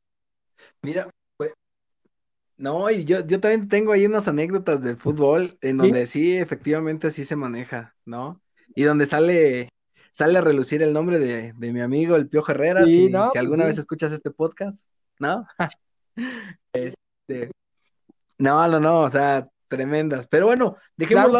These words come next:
Speaker 2: Claro que sí.
Speaker 1: eh, si quieres ya nos ponemos de acuerdo, pero te agradezco mucho la oportunidad de poder hablar esto, la verdad es que
Speaker 2: Qué
Speaker 1: es
Speaker 2: bueno que
Speaker 1: un
Speaker 2: perfecto,
Speaker 1: material
Speaker 2: Francisco,
Speaker 1: muy
Speaker 2: excelente.
Speaker 1: valioso.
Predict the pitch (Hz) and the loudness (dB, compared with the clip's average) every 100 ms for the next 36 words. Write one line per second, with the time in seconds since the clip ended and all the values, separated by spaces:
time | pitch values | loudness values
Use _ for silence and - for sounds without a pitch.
0 | 247 247 226 220 156 151 151 151 - - | 0 -2 -8 0 4 8 6 4 -4 -10
1 | 147 175 190 175 185 185 175 180 185 151 | 0 2 2 2 0 0 -2 -2 -2 -4
2 | 147 185 190 208 269 _ _ _ 139 139 | 0 0 2 -2 -4 _ _ _ 0 2
3 | 143 143 147 165 196 185 180 190 196 190 | 2 2 2 2 -2 -4 -4 -6 -4 -4
4 | 156 139 143 135 147 165 151 143 156 147 | -4 -6 -6 -4 -2 -2 -2 -2 0 0
5 | 156 160 - 156 160 180 180 - 127 131 | 0 -4 -2 -4 -4 -4 -6 -8 -6 -4
6 | 131 151 156 - 143 190 226 214 185 - | -2 -2 -2 0 2 2 0 -2 -6 -10
7 | - - 135 147 147 135 143 151 147 127 | -14 -8 -2 -2 0 2 4 4 4 2
8 | - 165 143 170 147 160 170 208 | -4 -2 2 4 6 4 2 0